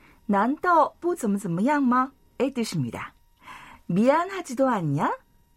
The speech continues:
难道不抱歉吗？你应该觉得抱歉，내 뜻이죠。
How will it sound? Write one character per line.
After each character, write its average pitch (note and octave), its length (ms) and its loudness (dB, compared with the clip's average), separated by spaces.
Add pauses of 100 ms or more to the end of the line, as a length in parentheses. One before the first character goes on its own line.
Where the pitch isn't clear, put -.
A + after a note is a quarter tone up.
(400)
难 A#3 220 2
道 D#4 360 4
不 A3+ 200 -4
抱 F#4 220 0
歉 E4 260 -4
吗？ C#4 240 2 (560)
你 G3+ 120 2
应 G4 180 0
该 A4 160 2
觉 F3+ 220 0
得 F3 100 -2
抱 G3+ 280 0
歉， A3 420 -4 (120)
내 D3+ 120 0
뜻 F3 140 -6
이 - 140 -10
죠。 - 160 -4